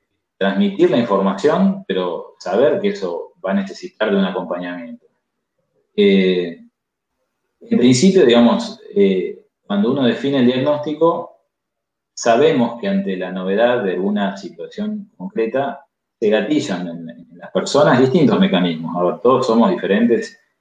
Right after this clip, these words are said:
y podemos reaccionar diferente. Entonces, a veces se generan dudas, a ver, ¿será real? ¿Tendrá razón? ¿No están exagerando? Digamos, como, como distintos mecanismos a veces como de, de atenuación, ¿no? De lo que pasa.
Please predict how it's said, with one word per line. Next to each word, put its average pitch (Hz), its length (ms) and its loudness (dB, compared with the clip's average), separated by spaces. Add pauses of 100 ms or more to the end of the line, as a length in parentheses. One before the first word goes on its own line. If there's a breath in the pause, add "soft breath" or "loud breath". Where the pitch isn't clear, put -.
(140)
y - 100 -10
podemos 107 340 2
reaccionar 92 480 -2
diferente. 85 460 -6
Entonces, 110 520 -2 (520)
a 101 100 0
veces 135 600 2 (200)
se 95 100 -8
generan 101 680 -2
dudas, 110 600 2
a 95 80 -2
ver, 95 320 -2 (160)
¿será 110 220 0
real? 107 640 0 (460)
¿Tendrá 120 220 -2
razón? 107 720 -2
¿No 135 100 -8
están 147 240 -4
exagerando? 107 840 -2
Digamos, 85 480 -10
como, 85 380 -14 (380)
como 101 140 0
distintos 139 420 -2
mecanismos 117 540 0
a 95 60 2
veces 120 280 2
como 85 280 -2
de, 80 480 -6
de - 140 -10
atenuación, 90 680 -2
¿no? 101 140 2
De 90 60 0
lo 85 100 -2
que 85 80 -6
pasa. - 320 -6